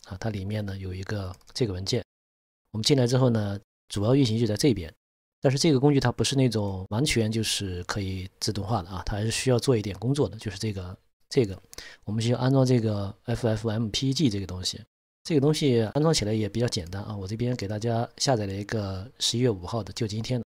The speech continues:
这个最新的一个版本。大家拿到之后呢，可以把它解压到当前文件夹，或者你放在别的地方也行啊，或者大家想自己下载的话，可以去网上去搜索。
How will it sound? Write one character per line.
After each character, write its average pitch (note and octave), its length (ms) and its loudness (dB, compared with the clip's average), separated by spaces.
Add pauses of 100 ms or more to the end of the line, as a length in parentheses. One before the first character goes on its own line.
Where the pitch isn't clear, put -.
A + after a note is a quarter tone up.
(480)
这 G2 120 -8
个 F#2+ 320 -8 (280)
最 B2 160 2
新 C#3+ 180 2
的 B2 60 2
一 - 20 -2
个 G#2+ 80 -2
版 G#2+ 180 -4
本。 F#2 140 -4 (480)
大 C3 100 0
家 B2+ 80 6
拿 A#2+ 120 2
到 C3+ 80 6
之 A#2+ 140 2
后 B2 140 2
呢， G#2+ 140 -2
可 A2 180 -2
以 F#2+ 360 -4 (120)
把 G2+ 80 -6
它 G#2 260 -4 (180)
解 - 140 -2
压 G#2 100 0
到 A2 140 0
当 A2+ 140 -2
前 A2+ 100 -2
文 G#2+ 80 -4
件 G#2+ 100 -4
夹， A#2 220 -4 (840)
或 - 80 -6
者 A2+ 80 -6
你 G#2+ 120 -6
放 C3 120 -4
在 G#2 120 -4
别 G2 160 -6
的 C3+ 60 0
地 B2 100 -2
方 G2 120 -6
也 F2 140 -10
行 E2+ 300 -10
啊， F#2 160 -14
或 A2 100 -6
者 G#2 140 -4
大 A2+ 160 -4
家 A#2 80 -2
想 G#2+ 120 -4
自 C3+ 160 0
己 G#2 80 0
下 A2 200 0
载 F#2+ 120 -8
的 F2+ 80 -12
话， G2 140 -6
可 - 160 -8
以 G#2 60 -6
去 A2 120 -8
网 F#2+ 140 -8
上 F#2+ 80 -8
去 G#2 80 -10
搜 C#3 180 0
索。 F2+ 220 -6